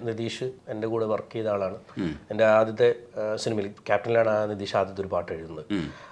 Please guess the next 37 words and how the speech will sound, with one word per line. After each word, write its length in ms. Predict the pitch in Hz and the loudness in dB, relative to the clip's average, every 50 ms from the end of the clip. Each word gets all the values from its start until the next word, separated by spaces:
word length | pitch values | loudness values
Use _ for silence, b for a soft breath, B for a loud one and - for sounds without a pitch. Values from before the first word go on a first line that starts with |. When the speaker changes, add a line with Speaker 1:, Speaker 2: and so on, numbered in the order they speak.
| B B - | B B 6
Speaker 1:
പാട്ട് 240 | 120 113 113 - 127 | 6 6 6 4 2
പെട്ടിയിൽ 360 | 120 113 - 139 123 123 123 | 2 2 2 2 4 6 6
അന്ന് 220 | 117 117 120 117 | 6 6 6 4
നമ്മൾ 260 | 117 117 117 123 110 113 | 4 4 4 2 0 0
എന്ന് 140 | 117 113 113 | -2 0 0
പറഞ്ഞ്, 180 | 107 104 107 113 | -2 0 0 0
ഏഹ്, 260 | 113 98 80 107 110 | 0 0 -2 -2 0
ജയേട്ടനാണ് 580 | 107 120 120 127 131 127 135 131 123 120 113 | 2 6 8 8 8 8 8 6 8 6 6
പാടിയത്. 360 | 113 - 101 92 92 92 90 90 | 4 2 2 0 0 0 -2 -2
അപ്പൊ 140 | 92 104 | 0 0
Speaker 2:
ഉം. 40 | 98 | 2
Speaker 1:
ജയേട്ടൻ 480 | 107 110 113 113 139 131 131 131 131 135 - | 2 2 2 2 2 2 0 0 -2 -6 -4
ഭയങ്കരമായിട്ട് 600 | 117 117 110 113 123 135 143 151 156 156 156 151 | 0 0 2 2 4 8 10 12 12 12 10 8
ഇഷ്ടപ്പെട്ട് 460 | 143 - - - 165 - 170 - - 139 | 4 -2 2 2 4 4 4 4 6 8
പാടിയൊരു 340 | 147 135 131 127 127 120 | 10 10 10 10 8 6
പാട്ടാണ്. 340 | 113 107 104 - - 92 90 | 6 4 4 4 4 0 -2
അദ്ദേഹത്തിൻ്റെ 380 | 92 92 98 101 113 113 120 120 B B B B B B B - | -2 -2 -4 -2 0 0 0 0 B B B B B B B -6
തൃശ്ശൂർ 280 | 123 - - 139 131 127 | -4 -2 2 2 2 2
സ്റ്റുഡിയോയിൽ 380 | 127 - 139 127 127 127 131 | 2 2 2 6 6 6 6
പോയിട്ട് 380 | 131 127 127 120 127 131 127 127 | 6 4 4 4 4 4 2 2
ഞങ്ങൾ, 240 | 127 120 123 123 123 | 0 2 2 2 0
ഏഹ്, 380 | 120 - - 123 123 120 120 113 - | 0 0 -2 -2 -2 -2 -2 -2 -2
ഭയങ്കര 260 | - 131 143 165 170 160 - - - - 139 | 0 4 8 10 10 10 8 6 0 0 0
ഇമോഷണലി 800 | 135 143 147 160 185 180 185 - 196 196 196 190 190 - - - | 2 4 8 8 8 8 10 12 12 12 12 12 12 6 0 2
ഭയങ്കര 240 | - 170 160 160 165 | 4 4 6 6 6
ഇഷ്ടപ്പെട്ടൊരു 480 | 156 - - - 147 147 143 135 131 | 4 2 2 -2 0 0 2 2 4
പാട്ടായിരുന്നു 480 | 120 123 117 110 113 110 104 98 101 98 | 6 6 6 6 6 4 2 2 2 4
പാട്ട് 240 | 110 113 110 - 120 | 4 4 4 2 -2
പെട്ടിയിൽ 320 | 117 113 - 123 117 113 | -2 -2 -2 0 0 0
അന്ന് 140 | 113 113 110 | 2 2 0
നമ്മൾ 280 | 110 107 107 104 104 101 - - | 0 -2 -2 -2 -4 -6 -4 0
Speaker 2:
ഉം. 200 | 104 98 85 - B B B - | 0 2 0 0 B B B 0
Speaker 1:
എന്ന് 160 | 123 123 120 | 2 4 6
പറയുന്ന 240 | 113 104 98 90 85 | 6 6 6 4 2
പാട്ട്. 280 | 85 90 85 87 - - _ _ - | -4 -8 -10 -12 -16 -20 _ _ -4
അപ്പൊ 160 | 131 156 180 165 | 2 4 6 8
അത്, 260 | 165 165 160 175 | 8 8 8 10